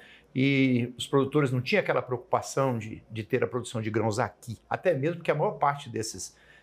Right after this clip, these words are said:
cereais, principalmente a soja, eram culturas da região, é, temperada, né? Nós, não é, era impossível produzir soja no Cerrado. E eu entrei nesse cenário exatamente nesse começo, no final dos anos setenta, né? Quando eu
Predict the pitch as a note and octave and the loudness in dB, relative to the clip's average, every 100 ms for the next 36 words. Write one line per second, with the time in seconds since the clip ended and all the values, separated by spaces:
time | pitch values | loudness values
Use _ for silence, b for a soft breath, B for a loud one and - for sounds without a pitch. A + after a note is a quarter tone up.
0 | b - G#2+ G#2 C3 A#2+ - - - A2 | b 0 2 4 2 0 -6 -16 -14 -8
1 | A2 A2+ - - - C#3+ C3 - - b | -4 -4 -4 -4 4 6 6 2 -10 b
2 | b b - E3 A#3 B3 - C3+ C#3+ G3 | b b 2 2 2 -4 -4 -2 0 2
3 | G#3+ G#3+ G3 C3+ C#3+ G#3+ - - D#3+ D#3 | 0 0 0 0 0 -2 -10 -2 2 2
4 | D#3 F#3+ G3+ C4+ D3+ D3+ G#2+ G2+ A#2 G2 | 0 0 0 2 2 2 0 -4 -4 -4
5 | A2 - B2 C3+ - C3+ G3+ B3+ C#4 - | -6 -8 -2 0 0 0 0 0 2 2
6 | E4 A#3 C#3+ B2+ - G#2+ G2+ F#2+ F#2 D2+ | 2 2 2 2 2 0 0 -4 -2 -2
7 | - - b b b b C3+ D3 A3 C#4+ | -6 -12 b b b b 2 4 4 2
8 | - D3+ G#3 D3+ A#2+ - C3 B2 A2 C#3 | 2 2 2 0 -2 -2 -2 0 2 2
9 | G3 D3+ G3+ G#3 D#3 - B3+ - F3 A3 | 2 2 2 0 0 -2 -6 2 4 4
10 | - D4+ E3+ D3+ - - - A2 D3+ C#3 | 2 4 4 2 -6 -8 -2 2 2 2
11 | A#2+ A#2+ - G2 G#2 C3 D#3+ F#2 A#2+ - | -2 -2 -2 -2 2 0 0 -4 -6 -6
12 | A2+ - | -6 -6